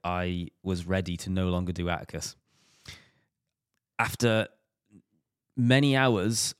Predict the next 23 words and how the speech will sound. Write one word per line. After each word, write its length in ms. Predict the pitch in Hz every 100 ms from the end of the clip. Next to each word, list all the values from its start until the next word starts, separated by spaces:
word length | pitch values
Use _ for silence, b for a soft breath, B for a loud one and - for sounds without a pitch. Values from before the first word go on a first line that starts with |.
| -
of 500 | 101 98 95 - - _ _ _ _ _ _ _ _ _ -
my 240 | 113 107
body 400 | 95 110 113 104
deciding 480 | 92 - 101 101 101
to 120 | 95
remove 400 | 98 104 104 90 -
everything 420 | 101 101 98 98
that 100 | 95
was 100 | 92
inside 420 | 92 - 107 101
it, 280 | 82 87 - _ _ _ -
I 80 |
remember 300 | 98 104 104
being 320 | 95 107 98 98
l-, 120 | 101 -
laying 540 | 107 113 127 139 127
on 160 | 120 117
the 60 | 110
floor, 480 | - 123 98 90 - _ _ _ _ _ -
editing 460 | 117 117 - 107
pho-, 300 | 104 - 120 -
Atticus 420 | 127 - 117 110
photos 760 | - 113 110 95 90 104 -